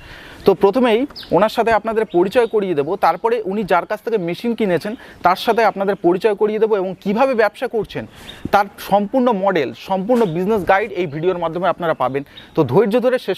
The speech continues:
পর্যন্ত দেখার চেষ্টা করবেন। চলুন আমি ওনার সাথে পরিচয় করিয়ে দিই। দর্শক বন্ধুরা, আপনাদের যেমনটা বলেছিলাম যে একটা ব্যবসায়ীর সাথে আপনাদের পরিচয় করাবো, উনি কিভাবে ব্যবসা করছেন, কোন ব্যবসা করছেন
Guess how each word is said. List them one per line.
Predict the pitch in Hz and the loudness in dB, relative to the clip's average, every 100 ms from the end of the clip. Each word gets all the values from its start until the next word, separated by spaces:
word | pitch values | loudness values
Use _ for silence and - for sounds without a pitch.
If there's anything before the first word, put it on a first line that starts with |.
| - | -2
পর্যন্ত | 214 196 185 | -2 -2 0
দেখার | 160 151 | 0 0
চেষ্টা | 131 123 - | -6 -10 -10
করবেন। | 117 113 101 - - - | -10 -10 -12 -18 -20 -4
চলুন | - 240 277 | 2 2 2
আমি | 208 214 | 0 -2
ওনার | 208 208 226 | -4 -6 -6
সাথে | 208 | -4
পরিচয় | 160 139 147 | -2 -2 -2
করিয়ে | 120 117 143 | -4 -6 -8
দিই। | - - - - - - - - | -12 -20 -20 -20 -18 -14 -10 -4
দর্শক | 120 170 180 - 254 | 0 0 0 -2 2
বন্ধুরা, | 247 233 165 117 139 | 2 4 2 0 0
আপনাদের | 180 233 247 196 | 0 0 -2 0
যেমনটা | 190 208 226 202 | 0 0 -2 -2
বলেছিলাম | 156 185 208 226 240 233 | 2 2 0 0 -2 -2
যে | 165 175 208 | -4 0 2
একটা | 180 - 190 | 2 -2 -2
ব্যবসায়ীর | 151 147 - 240 233 | 0 0 0 -2 -2
সাথে | 214 196 214 | -4 -4 -2
আপনাদের | 185 202 202 | -2 -2 -2
পরিচয় | 165 156 170 214 | 0 0 2 2
করাবো, | 196 185 185 226 - - - - | 2 2 2 -2 -6 -20 -14 0
উনি | 214 240 | 2 2
কিভাবে | - 202 226 247 220 | 0 0 2 2 2
ব্যবসা | 190 - 247 | 2 0 -4
করছেন, | 247 240 - 254 254 - _ - | -4 -6 -4 -6 -8 -14 _ 2
কোন | 240 247 | 2 4
ব্যবসা | 208 202 - 233 | 2 0 -4 -6
করছেন | 240 - 262 | -6 -4 -6